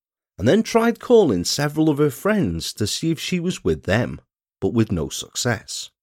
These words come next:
So Ron decided to drive down to the riverbank, his wife's favourite venue of dog walk, expecting to meet Debbie there, on her way back from walking the dogs.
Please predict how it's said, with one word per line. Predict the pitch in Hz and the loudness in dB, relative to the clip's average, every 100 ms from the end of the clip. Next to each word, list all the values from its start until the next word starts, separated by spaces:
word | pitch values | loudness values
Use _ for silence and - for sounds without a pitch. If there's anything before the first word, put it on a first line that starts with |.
| _ _ _ - | _ _ _ -4
So | - | 0
Ron | 104 170 254 | 4 6 4
decided | 247 226 - 156 101 98 | 4 0 2 2 2 -2
to | 113 | -4
drive | 95 143 165 165 | -2 2 2 2
down | - 120 | 2 2
to | 90 85 | 2 -4
the | 87 | -4
riverbank, | 78 139 135 95 85 - - _ - | 2 4 4 2 -2 -8 -20 _ -12
his | 92 | -10
wife's | 95 113 139 - - | -4 -2 -2 -4 -6
favourite | - 127 147 127 85 | 0 0 2 0 0
venue | 131 160 147 87 | 2 2 2 0
of | 80 - | -2 4
dog | 127 160 - | 6 4 0
walk, | 69 50 - - _ _ _ - | -4 -6 -12 -20 _ _ _ -16
expecting | - - 170 175 - 202 | -8 -6 -6 -6 -4 -2
to | - | 0
meet | 208 87 - | -2 -2 -4
Debbie | 87 - 80 | -4 -4 -6
there, | 85 113 82 - _ _ _ - | 2 4 4 -4 _ _ _ -8
on | 87 | -6
her | |
way | 82 127 196 | 0 0 0
back | 180 175 - - - _ | 0 0 0 -14 -20 _
from | - 104 | -4 0
walking | 101 87 - | 0 0 -4
the | 87 | -14
dogs. | - 90 90 - - | -4 -4 -4 -8 -12